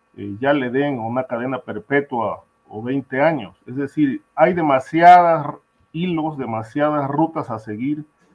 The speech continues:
para poder llegar realmente a, a, una, a más personajes vinculados a, este, a esta gran red de corrupción de Estado que se tejió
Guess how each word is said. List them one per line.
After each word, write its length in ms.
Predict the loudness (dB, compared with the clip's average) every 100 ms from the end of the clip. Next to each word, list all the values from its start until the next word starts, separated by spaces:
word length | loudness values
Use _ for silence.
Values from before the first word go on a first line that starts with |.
| _ _ -2
para 220 | -2 -2
poder 340 | -4 -4 -4
llegar 360 | -4 0 0 0
realmente 500 | -2 -6 -8 -8 -8
a, 460 | -6 -6 -4 -6 -10
a, 160 | -14 -10
una, 260 | -8 -6
a 160 | -6 -4
más 240 | 0 0
personajes 800 | 0 -8 -6 -6 -4 -4 -6 -14 _ _ _ _ _ _
vinculados 760 | -12 -12 -6 0 4 4 2 -2
a, 200 | -4 -4
este, 260 | -10 -8
a 120 | -6
esta 260 | -6 -4 -4
gran 360 | 0 0 0 0
red 360 | -2 -2 -4 -8 _ _ -18
de 120 | -18
corrupción 680 | -8 -6 -6 -10 _ -4 -4
de 100 | -6
Estado 580 | -12 _ 6 6 6 -6 _ _ _ _ _ _
que 100 | -14
se 160 | -10 -12
tejió 680 | -12 -14 -6 -2 0 0